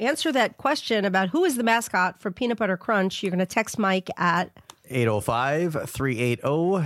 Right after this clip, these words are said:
Speaker 2: eight oh seven five.
Speaker 1: Beautiful. And if you want to subscribe to our daily emails, which I hope you do, and if you don't, you should, go to hungry dash girl dot com. And also, you really should subscribe to this podcast.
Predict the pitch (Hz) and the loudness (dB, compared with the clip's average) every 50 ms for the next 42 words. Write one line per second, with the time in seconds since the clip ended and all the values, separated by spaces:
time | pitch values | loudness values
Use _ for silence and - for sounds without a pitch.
0 | 127 151 139 175 185 - - 147 165 170 175 - - - 135 143 151 151 - - | -4 -2 -4 -4 -4 -2 -2 0 0 0 0 0 0 0 0 0 0 0 0 0
1 | 87 78 82 - - 92 - - - - - - - - - - _ _ _ - | -2 -2 -4 -4 -6 -8 -12 -12 -12 -12 -14 -16 -18 -20 -20 -20 _ _ _ -4
2 | 214 233 226 214 233 226 - 262 277 339 392 - 233 220 220 214 220 220 220 226 | 0 0 0 0 0 -2 0 0 0 0 0 -2 -2 -2 -2 -2 -2 -4 -4 -2
3 | 226 208 202 208 208 208 208 - - 226 214 196 - 208 175 - - 226 220 233 | -2 -2 0 0 -2 -2 -4 -6 -6 -6 -6 -6 -6 -10 -10 -4 0 0 2 2
4 | 214 - - 226 196 190 175 185 180 175 170 - - 247 311 339 392 370 359 311 | 0 0 -2 0 0 0 0 0 0 0 -2 -2 0 0 2 2 2 2 0 0
5 | - 226 - - 196 180 160 214 185 - 185 185 165 156 214 226 214 226 247 214 | -2 -4 -2 -2 -2 0 0 -2 -4 -4 -6 -6 -4 0 2 2 2 2 2 0
6 | 190 180 196 185 185 185 180 - 190 190 - - 349 339 339 - - - - - | -2 -2 -2 0 0 0 0 -2 -6 -8 -4 0 0 0 0 -2 -6 -14 -18 -20
7 | - - - 226 214 208 190 175 226 220 220 214 233 226 226 233 226 - 208 196 | -14 -6 -2 0 2 2 2 2 0 0 0 0 0 0 0 0 -2 -2 -2 0
8 | 180 180 - - 185 175 170 175 170 175 175 - - 214 214 233 269 330 339 - | 0 0 -2 -4 -6 -6 -2 -2 -2 -2 -2 -2 -2 0 0 0 -2 -4 -6 -8
9 | - - 202 196 185 190 185 - 208 214 - 226 208 196 185 196 208 190 202 254 | -8 -4 -2 -2 0 0 0 -2 -4 -4 -2 -2 -2 -2 0 0 0 0 0 0
10 | 269 269 226 - - - 196 165 - - 165 - - 190 165 160 156 - 170 156 | 0 0 0 -2 0 0 -2 -2 -2 -6 -8 -6 -2 0 0 0 -2 -4 -6 -6
11 | 160 160 - - - 170 - - - - - - - | -6 -6 -6 -8 -10 -10 -10 -10 -12 -12 -12 -14 -18